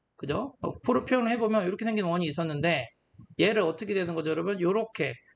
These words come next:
아, X축으로 N만큼, Y축으로 N만큼 올린다는 게 요런 식으로 평행 이동하는 거야. 얘가 바로 뭐죠, 여러분? 이 친구가 씨원이 될 거고, 이 씨원을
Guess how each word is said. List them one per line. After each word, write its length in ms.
아, 200
X축으로 640
N만큼, 640
Y축으로 420
N만큼 360
올린다는 380
게 100
요런 340
식으로 420
평행 260
이동하는 360
거야. 340
얘가 280
바로 220
뭐죠, 220
여러분? 280
이 120
친구가 400
씨원이 520
될 120
거고, 520
이 120
씨원을 800